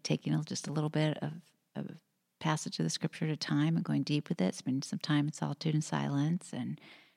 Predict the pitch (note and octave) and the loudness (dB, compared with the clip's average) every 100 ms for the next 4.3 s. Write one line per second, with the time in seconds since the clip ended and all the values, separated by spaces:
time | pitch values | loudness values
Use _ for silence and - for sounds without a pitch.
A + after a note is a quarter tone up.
0 | _ - E3+ D#3+ E3 D#3+ D#3 D#3 D#3 D#3+ | _ 2 4 6 4 4 4 4 4 4
1 | E3+ F#3+ E3 C#3 - D#3 D3+ D3 C3 C#3+ | 4 4 2 0 0 2 4 2 0 -2
2 | C#3+ B2 B2 C#3 - - - - - _ | -2 -2 -2 -6 -6 -10 -18 -20 -20 _
3 | _ _ - F#3+ F3+ F3+ E3 - _ - | _ _ 4 6 8 6 4 -4 _ 4
4 | G#3 F#3 E3+ | 8 8 6